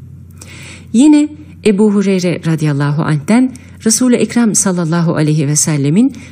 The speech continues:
şöyle buyurduğu rivayet edilmiştir. "Başkalarını doğru yola çağıran kimseye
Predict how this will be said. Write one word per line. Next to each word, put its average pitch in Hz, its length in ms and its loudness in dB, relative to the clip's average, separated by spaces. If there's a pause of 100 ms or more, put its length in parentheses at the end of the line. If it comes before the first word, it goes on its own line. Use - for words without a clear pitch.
şöyle 220 440 0
buyurduğu 151 540 -4
rivayet 156 440 -4
edilmiştir. - 720 -6 (880)
"Başkalarını 285 720 0
doğru 254 240 2
yola 214 260 0
çağıran 151 520 -6
kimseye 165 640 -4